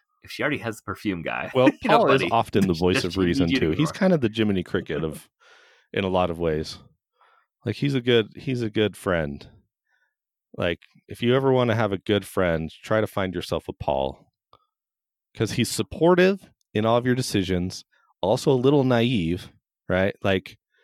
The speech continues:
Speaker 2: are you, you know, you gotta be dreaming, you know, like, y-, you're never gonna get that T V.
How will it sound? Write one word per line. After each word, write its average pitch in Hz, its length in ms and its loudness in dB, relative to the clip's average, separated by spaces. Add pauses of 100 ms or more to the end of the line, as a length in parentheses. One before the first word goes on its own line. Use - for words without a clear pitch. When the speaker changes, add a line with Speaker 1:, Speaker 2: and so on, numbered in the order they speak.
(1500)
Speaker 2:
are 110 120 0 (120)
you, 107 180 -10 (140)
you 104 140 -4
know, 90 160 0
you 117 100 -2
gotta 131 240 2
be 107 120 0
dreaming, 92 640 -4 (260)
you 98 120 0
know, 87 240 -2
like, 90 160 -2
y-, - 80 -12 (360)
you're 113 160 0
never 117 240 2
gonna 98 200 0
get 92 160 -2
that 90 220 -2
T 87 200 0
V. 71 320 -6